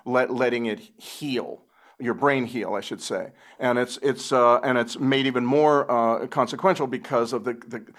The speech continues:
the, the stuff that is accompanying this, this meth that's coming out of Mexico over the last eight or ten, uh, or ten years, because it's not just people staying up a long time. It's people in, like I say, florid schizophrenia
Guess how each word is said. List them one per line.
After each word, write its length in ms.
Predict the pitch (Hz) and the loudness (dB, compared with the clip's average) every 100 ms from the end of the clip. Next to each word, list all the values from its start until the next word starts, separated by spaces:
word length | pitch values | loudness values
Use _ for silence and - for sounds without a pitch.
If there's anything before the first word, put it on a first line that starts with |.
| - - | -20 -2
the, 160 | 127 113 | 0 2
the 160 | 120 | 0
stuff 360 | 113 - 139 - | -2 2 2 4
that 220 | 131 120 | -2 0
is 160 | 139 123 | -2 -4
accompanying 680 | 110 - 143 139 127 117 | -6 -2 -2 -2 -4 -2
this, 200 | 117 110 131 120 | -2 -4 -8 -6
this 240 | 110 104 | -6 -4
meth 260 | 117 117 113 | 0 0 -2
that's 160 | 120 | -8
coming 220 | - 120 | -6 0
out 140 | 113 110 | 0 0
of 40 | |
Mexico 380 | 110 110 - 127 | 0 -4 -4 -4
over 100 | 113 | -2
the 80 | 110 | -2
last 240 | 107 101 | -2 -2
eight 160 | 110 98 | -6 -6
or 80 | 107 | -8
ten, 400 | - 110 98 90 _ - - - | -6 -6 -6 -10 _ -20 -12 -6
uh, 120 | 113 | -4
or 100 | 120 | -2
ten 280 | 117 143 113 | -4 -2 0
years, 180 | 127 113 | 0 0
because 300 | 127 139 120 | -2 -2 -4
it's 160 | 110 | -4
not 420 | 127 123 127 135 131 | -4 0 2 2 -2
just 460 | 120 139 123 - _ - - - | 0 2 2 -4 _ -20 -20 -10
people 380 | 143 131 135 | -6 -4 -2
staying 400 | 117 - 127 110 | -4 -4 -4 0
up 160 | 113 - | 0 0
a 20 | |
long 320 | 110 107 92 | -2 0 0
time. 480 | 90 - 101 101 - _ _ _ _ | -4 -6 -6 -6 -12 _ _ _ _
It's 200 | 110 107 | -6 -6
people 560 | - 135 131 131 117 113 - - | -6 -6 0 2 2 0 -10 -12
in, 320 | - 123 113 117 | -4 -2 -2 0
like 160 | 120 | 0
I 80 | 120 | 0
say, 180 | - 113 | -2 -4
florid 840 | - - 143 143 143 143 120 107 - - _ - | -6 -8 -2 2 4 4 2 0 -10 -20 _ -12
schizophrenia 960 | - 151 - 127 - 135 123 101 85 | -6 -4 -4 -4 -2 0 0 -2 -4